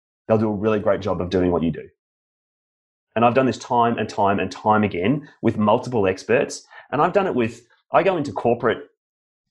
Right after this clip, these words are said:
institutions and train senior leaders at B H P, A N Z, N A B. And I also help business coaches teach these frameworks to admin and reception staff.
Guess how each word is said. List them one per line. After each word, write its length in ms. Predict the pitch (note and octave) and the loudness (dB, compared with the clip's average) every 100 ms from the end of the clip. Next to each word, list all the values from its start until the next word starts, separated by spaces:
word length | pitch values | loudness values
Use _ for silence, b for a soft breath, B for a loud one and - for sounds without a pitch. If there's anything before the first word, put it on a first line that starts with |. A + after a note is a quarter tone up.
| _ | _
institutions 720 | A#2+ A2+ G#2 G#2+ A2+ E3+ G3+ - | 4 4 0 -2 0 0 -2 -2
and 180 | G#2 | -2
train 480 | G#2 C3+ C3 G#2+ A2+ | -2 0 2 2 -2
senior 360 | - C#3 C3 A#2 | -2 0 2 2
leaders 400 | G2+ G#2 G#2 G2 | 0 0 -2 -2
at 300 | G2 F#2 G2+ | 0 0 0
B 80 | G#2+ | 0
H 260 | G#2 - | 0 0
P, 320 | - G2+ F#2+ F#2+ | 0 2 2 0
A 60 | |
N 200 | G2+ G2+ | 0 0
Z, 300 | F#2 F#2 F#2 F#2+ | 0 0 0 0
N 140 | G2+ | 0
A 100 | F#2+ | 0
B. 360 | F2+ C3+ G3+ b b - | 2 0 0 b b -2
And 80 | A#2 | 0
I 100 | A2 | 0
also 680 | - F3 F3+ - D2+ D#3 E3 _ _ | 0 0 0 -2 -2 0 -4 _ _
help 380 | - A#2+ A#2+ - | 2 2 0 -2
business 280 | A#2+ C#3+ C3+ | 0 0 -2
coaches 460 | - F#2+ G2 G2 G2 | -2 0 0 -2 0
teach 300 | A#2 A#2 - | 0 0 0
these 160 | G#2 | -2
frameworks 640 | - F#2 F#2+ G2 C#3+ - - | 0 -2 0 0 0 -2 -6
to 260 | - G#2+ G#2+ - _ _ - | 0 2 2 -2 _ _ 0
admin 380 | B2 A#2+ G#2+ G2+ | 0 2 -2 0
and 160 | G2 G2+ | 0 0
reception 440 | G2 G2+ - F#2+ | 0 -2 0 -4
staff. 340 | - B1 - | 2 0 0